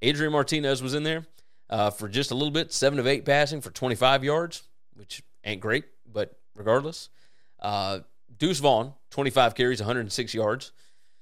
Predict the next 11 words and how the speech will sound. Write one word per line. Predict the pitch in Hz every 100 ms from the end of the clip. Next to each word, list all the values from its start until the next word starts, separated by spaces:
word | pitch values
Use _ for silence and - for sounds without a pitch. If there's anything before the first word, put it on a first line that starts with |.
| - - -
It, | 78 73 98 -
this | 143 - -
was | 127 120 117 113 104
not | 135 160 170 -
what | 127 127 127 -
was | 127 113 -
supposed | 101 123 143 -
to | 135 123
happen, | 98 82 85 - - - -
I | 101 98 98 92 - - - -
think. | 110 - -